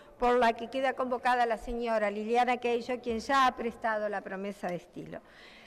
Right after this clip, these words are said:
Dese cuenta de otra solicitud de licencia llegada a la mesa.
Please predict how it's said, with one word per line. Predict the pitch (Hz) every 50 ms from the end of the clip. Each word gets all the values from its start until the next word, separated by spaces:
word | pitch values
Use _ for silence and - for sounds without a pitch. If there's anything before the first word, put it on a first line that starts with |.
| - -
Dese | - 226 240 226 262 254
cuenta | 262 262 262 247 247 240
de | 220 233 233
otra | 254 262 262 254 254
solicitud | 247 262 240 233 214 - 240 220 - 254
de | 247 240
licencia | 233 220 - 262 240 240 226 240 240 220
llegada | 233 226 214 226 226 226
a |
la | 220 220
mesa. | 226 233 226 214 - - -